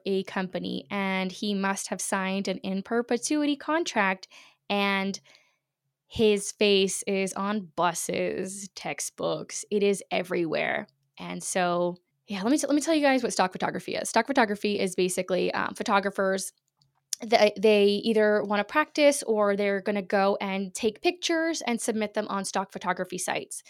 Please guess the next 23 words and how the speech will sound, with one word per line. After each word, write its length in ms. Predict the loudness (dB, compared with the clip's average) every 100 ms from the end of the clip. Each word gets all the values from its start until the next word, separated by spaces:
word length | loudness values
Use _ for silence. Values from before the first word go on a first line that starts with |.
| -20 _ 2
That 220 | 2 4
way, 280 | 2 2 2
if 360 | 2 0 0 -6 _ _ _ 0
any 280 | 2 4 2
random 400 | 2 2 2 0
company, 380 | 0 0 0 -2
U 180 | 0
S 180 | 0 0
A, 240 | 0 2 0 -4 _ _ -6
pay 160 | 0
a 80 | 0
couple 260 | 0 0 4
bucks 440 | 4 2 0 -12 _ -6
and 140 | -4
now 200 | -2 0
they 200 | 0 -2 0
own 320 | 0 0 -4 -4
that 200 | -4 -4
picture 460 | -8 -10 -8 -8 -6
if 160 | -8 -4
that's 260 | -4 -4 -6
what 120 | -6
you, 420 | -4 -4 -6 -10